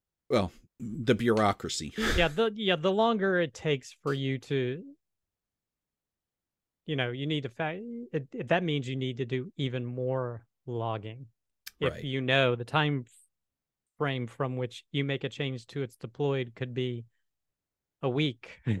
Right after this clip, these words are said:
Speaker 2: <laughs> I mean, more than a couple of days or longer than that, y-, you definitely need more logging in place.
Speaker 1: Right. Yeah. And so I've gotten in the habit of erring on the side of caution and just overlogging things because I just, I, I don't wanna have to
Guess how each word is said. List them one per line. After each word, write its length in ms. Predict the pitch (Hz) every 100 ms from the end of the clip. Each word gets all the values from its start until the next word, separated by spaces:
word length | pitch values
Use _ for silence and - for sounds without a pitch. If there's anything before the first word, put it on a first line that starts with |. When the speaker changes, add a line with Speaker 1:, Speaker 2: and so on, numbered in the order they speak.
| -
Speaker 2:
<laughs> 600 | 240 - - - - -
I 80 | -
mean, 220 | 233 175
more 220 | 180 233
than 200 | 190 180
a 40 | 165
couple 360 | 214 - 180
of 80 | 156
days 440 | 170 170 151 123 _ _ _ _ _ _ _ _ _ _
or 320 | 165 165 202
longer 440 | 165 143 175 156 143
than 180 | 139
that, 320 | 139 147 135 208 _ _
y-, 120 | 190 240 _
you 100 | 175
definitely 360 | 143 143 151 135
need 140 | 131
more 160 | 127 120
logging 440 | 123 120 117 113 117 _ _ _ _ _ _
in 140 | 143
place. 180 | 113 139
Speaker 1:
Right. 220 | 101 85 - _ _ _ _ _ _ _
Yeah. 280 | 107 87 82 _ -
And 100 | 107
so 180 | 127 117
I've 160 | 131
gotten 220 | 135 120
in 100 | 107
the 80 | 101
habit 280 | 98 107 104
of 140 | 98 92
erring 300 | 113 113 104
on 100 | 98
the 60 | 95
side 260 | - 104
of 60 | 85
caution 400 | - 98 98 95
and 140 | 87 90
just 200 | 92 -
overlogging 720 | 113 110 92 87 87 82 85 80
things 340 | 92 85 82 -
because 320 | 90 95 87
I 120 | 104
just, 320 | 98 - _ -
I, 260 | 107 107
I 20 |
don't 120 | 110 104
wanna 180 | 101
have 260 | 92 98 -
to 240 | 87 85